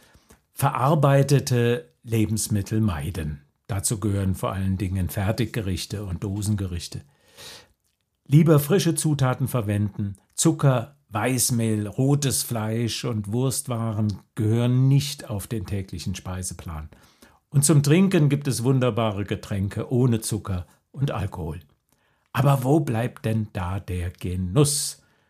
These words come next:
Schon Winston Churchill, ehemaliger britischer Premierminister und Literaturnobelpreisträger, wusste, man soll dem Leib etwas Gutes bieten,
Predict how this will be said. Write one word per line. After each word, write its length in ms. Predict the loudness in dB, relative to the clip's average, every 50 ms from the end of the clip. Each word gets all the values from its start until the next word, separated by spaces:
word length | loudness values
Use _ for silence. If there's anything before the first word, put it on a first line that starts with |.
| _ _ -6
Schon 280 | 0 2 2 4 6
Winston 400 | 6 4 4 4 2 4 4 4
Churchill, 760 | 4 4 2 2 2 2 0 0 2 2 4 2 2 0 -4
ehemaliger 840 | -4 -4 -2 -2 0 0 0 0 0 -2 -2 -2 -2 -2 0 -2 -2
britischer 540 | -4 -4 -4 -4 -2 -2 -2 -2 -2 -4 -4
Premierminister 840 | -2 -2 0 0 2 2 2 0 0 0 0 -2 -2 -2 -4 -4
und 120 | -2 -2 -4
Literaturnobelpreisträger, 1700 | -4 -4 -4 -4 -4 -2 0 0 0 2 2 0 -2 -2 -2 -2 -2 -4 -4 -4 -4 -4 -4 -6 -8 -6 -6 -6 -4 -4 -4 -4 -4
wusste, 540 | -2 -2 -2 -2 -4 -4 -4 -4 -4 -6 -8 _ _ _ _ _ _ _ _ _ _ _ _ _ _ _
man 200 | -4 -2 0 0
soll 260 | 2 2 4 4 4
dem 220 | 4 4 2 2 2
Leib 380 | 0 0 0 0 -2 -2 -4
etwas 380 | -6 -8 -6 -4 -4 -4 -4 -4
Gutes 420 | -4 -4 -4 -2 -2 -2 -4 -4
bieten, 520 | -2 -2 -2 -2 -2 -2 -2 0 -2 -2